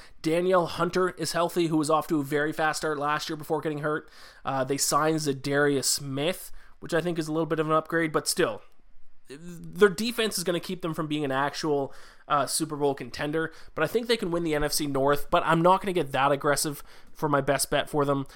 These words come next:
Uh, just gonna take them to make the playoffs at minus one fifteen. Also gonna sprinkle a little bit Justin Jefferson to finish with the most receiving yards at plus eight hundred. Kevin O'Connell is their new head coach,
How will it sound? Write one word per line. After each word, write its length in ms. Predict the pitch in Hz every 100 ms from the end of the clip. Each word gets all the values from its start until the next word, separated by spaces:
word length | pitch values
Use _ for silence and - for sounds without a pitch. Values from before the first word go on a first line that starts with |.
| -
Uh, 280 | - 143 143
just 180 | 170 190
gonna 120 | 196
take 220 | - 175
them 160 | 165 151
to 80 | 151
make 320 | 135 156 -
the 80 | 165
playoffs 500 | - 147 151 156 -
at 60 |
minus 340 | 120 135 135 -
one 140 | 143
fifteen. 380 | - 143 151 156
Also 260 | 165 233 285
gonna 180 | 277 -
sprinkle 420 | - - 196 190
a 40 | 170
little 140 | 165
bit 240 | 165 151 - - -
Justin 420 | - 180 - 175
Jefferson 480 | 156 165 175 175 143
to 80 | 139
finish 240 | 156 143
with 100 | 139
the 80 | 139
most 240 | 139 139
receiving 460 | 135 - 190 180 160
yards 340 | 147 139 135 - - -
at 160 | 139 -
plus 260 | 151 -
eight 140 | 139 139
hundred. 360 | 151 139 110
Kevin 280 | - 170 170
O'Connell 540 | 160 - 160 180 160
is 140 | 135 139
their 80 | 135
new 140 | 143
head 220 | 143 135
coach, 380 | 160 147 139 -